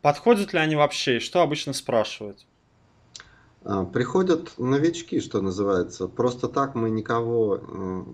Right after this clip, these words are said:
Speaker 2: не ловим, э, что называется, прохожих. Прохожие боятся там, э,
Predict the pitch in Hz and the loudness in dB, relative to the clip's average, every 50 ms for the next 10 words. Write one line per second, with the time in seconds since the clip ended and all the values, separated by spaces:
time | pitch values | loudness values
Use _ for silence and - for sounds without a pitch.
0 | - - 101 110 117 117 113 113 131 147 151 131 110 98 90 87 - - _ _ | -6 -4 0 2 4 4 4 4 4 4 2 2 0 -2 -4 -6 -10 -16 _ _
1 | - - - 87 87 - - - 95 90 95 101 98 92 - - - 110 107 104 | -20 -18 -18 -16 -16 -12 -8 -8 -6 -4 -2 -2 -2 -2 -2 -2 -2 0 0 0
2 | - - 113 101 92 - 92 87 - - - - - - _ _ _ - 104 107 | 0 0 0 0 0 -2 -8 -12 -12 -16 -20 -20 -20 -20 _ _ _ -6 -6 -6
3 | 98 - 139 127 113 120 110 107 113 117 120 127 113 95 - - - - _ - | -4 -2 -2 -2 0 0 2 2 4 4 4 4 2 0 -2 -8 -16 -20 _ -12
4 | 85 85 - - - - - - - - - - - - _ _ - - - _ | -12 -10 -10 -12 -12 -14 -14 -14 -16 -16 -18 -20 -20 -20 _ _ -20 -20 -20 _
5 | _ _ - - - | _ _ -20 -20 -20